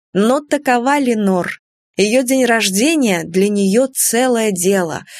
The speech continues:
и она считала, что и все в городе относятся к нему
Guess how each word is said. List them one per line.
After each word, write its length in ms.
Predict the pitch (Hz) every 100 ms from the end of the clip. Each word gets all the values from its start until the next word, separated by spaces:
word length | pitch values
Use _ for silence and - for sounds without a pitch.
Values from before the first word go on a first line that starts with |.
| -
и 60 | 196
она 180 | 208 220
считала, 500 | - 196 247 233 196
что 220 | - 214
и 140 | 214
все 360 | 196 - 269 294
в 100 | 233
городе 440 | 196 202 180 165
относятся 580 | 156 156 208 190 165 -
к 120 | -
нему 420 | 165 165 175 190